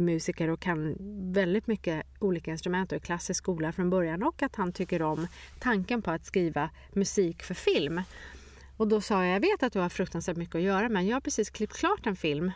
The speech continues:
Vill du titta på den och se ifall du får några idéer för att göra musiken?" "Visst", sa han då. Och två dagar senare så hade vi musiken till den här filmen.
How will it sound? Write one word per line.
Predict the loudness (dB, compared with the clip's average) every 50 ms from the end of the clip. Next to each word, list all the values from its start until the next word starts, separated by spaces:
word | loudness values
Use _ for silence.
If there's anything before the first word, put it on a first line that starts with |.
| -2
Vill | -2 0 0
du | 0
titta | 2 0 -2 -2 0 -2 -2
på | 2 2
den | 2 2 2
och | 0 0
se | 0 0 0
ifall | 0 0 0 0
du | 0
får | 0 0 -2 -2 0
några | 0 -2 -2 -2 -2 0
idéer | 0 0 0 0 0 0 -2 -2
för | -2 -2 -2 0
att | 2
göra | 2 2 0 0
musiken?" | 0 0 0 0 2 0 0 0 -2 -4 -2 -2 -4 -6 -6 -2
"Visst", | 0 0 2 0 -2 -8 -6
sa | -2 0 2
han | 2 2 2
då. | 2 2 2 0 -2 -8 -18 -16 -16 -16 -16 -16 -14 -8 -2
Och | -2 -2 -2 -4 -8 -6
två | -2 2 2 2
dagar | 2 2 0
senare | 2 0 0 0 0 0 -2 -2
så | -2 -2
hade | -2 -2 -2 0 0
vi | 0 0 0 2 2
musiken | 2 2 2 2 2 2 0 0 0 -2 -2 -2 -2
till | -4 -4
den | -4 -4
här | -2
filmen. | -2 -2 -2 -2 -2 -4 -6 -8